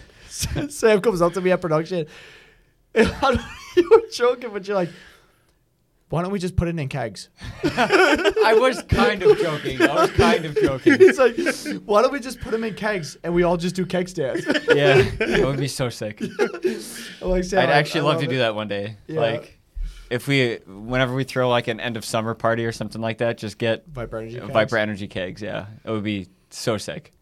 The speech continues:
Speaker 1: So, uh, yeah, we find out Tuesday night, whatever, we're, we have no solution at this point. Everyone's obviously not working. And then Wednesday morning rolls around.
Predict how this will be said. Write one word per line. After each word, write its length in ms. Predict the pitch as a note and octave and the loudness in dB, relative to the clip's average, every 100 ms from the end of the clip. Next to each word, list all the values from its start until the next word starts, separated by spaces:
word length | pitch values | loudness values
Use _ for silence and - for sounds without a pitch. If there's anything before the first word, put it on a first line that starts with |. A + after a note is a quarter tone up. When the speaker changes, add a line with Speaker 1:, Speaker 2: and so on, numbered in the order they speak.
| _ | _
Speaker 1:
So, 500 | - - D#3 C#3+ C3 - _ - | -10 0 4 4 2 -4 _ -4
uh, 500 | A#2+ B2 A#2 A2 G#2 A#2 _ _ _ | 0 2 2 0 -4 -10 _ _ _
yeah, 160 | D3 D3+ | 2 2
we 120 | C#3+ | 2
find 260 | C3+ D#3+ E3 | 2 2 6
out 280 | D3 C#3 | 4 2
Tuesday 400 | - F#3+ F3+ G3 | -2 -2 0 0
night, 360 | F3+ D#3 D#3+ - | 2 2 2 0
whatever, 280 | C#3+ C3+ B2+ | 0 0 2
we're, 240 | B2 A#2 - _ C3+ | 0 -2 -4 _ -2
we 80 | |
have 140 | C3+ B2+ | 0 2
no 180 | D#3 D#3+ | 2 2
solution 420 | D#3 C#3 B2+ B2+ | 2 -2 -2 -4
at 100 | A#2+ | -4
this 120 | A2+ | -8
point. 340 | - A#2 A2 - _ - | -6 -6 -6 -10 _ -4
Everyone's 560 | C3+ D3+ D3 C#3+ - - _ _ | -2 0 0 -2 -6 -12 _ _
obviously 380 | A#2 A#2 A#2 B2+ | -2 -2 -4 -4
not 180 | A#2+ G2+ | -4 -2
working. 460 | A#2+ A#2 G#2+ G#2 - _ _ _ _ | -2 -2 -6 -8 -14 _ _ _ _
And 160 | - C3 | -6 -2
then 360 | C3 B2+ A#2+ A#2+ | 0 -2 -6 -2
Wednesday 340 | C#3+ F3 E3 | 0 2 0
morning 280 | D#3+ E3 D#3 | 0 0 0
rolls 240 | C#3+ C#3 | 0 0
around. 480 | C3 C3+ C3+ C3 B2 | 0 -2 0 -2 -6